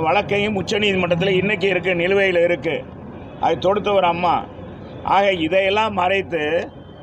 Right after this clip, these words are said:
என்னமோ புதிதாக தேர்தலுக்காக இ-, இவங்க தி மு க பொய் சொல்றாங்க அப்படின்னா,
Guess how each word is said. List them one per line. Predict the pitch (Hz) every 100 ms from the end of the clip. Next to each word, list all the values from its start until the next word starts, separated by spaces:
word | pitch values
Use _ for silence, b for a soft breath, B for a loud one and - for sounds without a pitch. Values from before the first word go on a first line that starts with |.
| 127
என்னமோ | 151 175 240 226
புதிதாக | 202 233 233 202 202 190 185 151 156 - - - - - -
தேர்தலுக்காக | 214 254 240 214 208 214 220 190 - - 156
இ-, | 185 - - - - -
இவங்க | 147 185 190 165 175 175 117 151
தி | 185 196
மு | 180 -
க | 175 - - - - - - - - - 170
பொய் | 220 247
சொல்றாங்க | 208 185 185 165 151
அப்படின்னா, | 135 151 143 143